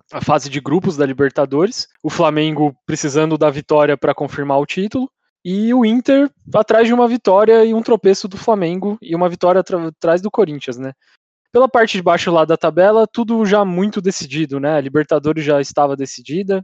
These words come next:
ninguém mais alcançava o Santos, né? O último, o último colocado ali da fase, desse, desse grande grupão da Libertadores, né? Muitos clubes indo pra Libertadores. Inclusive, até acho isso meio, meio piegas, mas papo pra outro episódio.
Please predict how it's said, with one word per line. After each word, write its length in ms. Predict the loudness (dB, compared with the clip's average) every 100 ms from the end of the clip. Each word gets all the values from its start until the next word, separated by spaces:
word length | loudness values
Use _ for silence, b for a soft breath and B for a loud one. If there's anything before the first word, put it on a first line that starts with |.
| -8
ninguém 300 | -8 -6 -4
mais 160 | -2
alcançava 480 | -2 -4 -2 -2 -2
o 20 |
Santos, 440 | -6 -6 -6 -8 -14
né? 180 | -8 -4
O 60 | -4
último, 460 | -6 -8 -12 -14 _ _ _ _ _ _
o 40 | -6
último 220 | -4 -2
colocado 500 | 2 2 2 2 2
ali 160 | 2 0
da 100 | 2
fase, 400 | 2 0 -2 -6
desse, 440 | -4 -4 -4 -8 -6
desse 180 | -6 -2
grande 640 | 0 0 0 -2 -2 -4
grupão 560 | 0 0 0 0 0 0
da 100 | -2
Libertadores, 680 | 0 -2 -2 0 0 -2
né? 80 | -6
Muitos 380 | -6 -8 -8 -8
clubes 340 | -6 -6 -6
indo 100 | -12 -8
pra 100 | -8
Libertadores. 640 | -6 -8 -8 -8 -8 -10 _
Inclusive, 320 | -6 -2 0
até 160 | 2 4
acho 300 | 4 2 -4
isso 180 | -6 -4
meio, 420 | 0 0 0 -4 _ _
meio 400 | -4 -2 -2 -6 -4
piegas, 480 | 0 2 2 0 -2
mas 400 | -6 -6 -12 -16 _ _ _ _
papo 260 | -2 -2 -2
pra 160 | 0
outro 260 | 2 0 -2
episódio. 460 | -6 0 0 0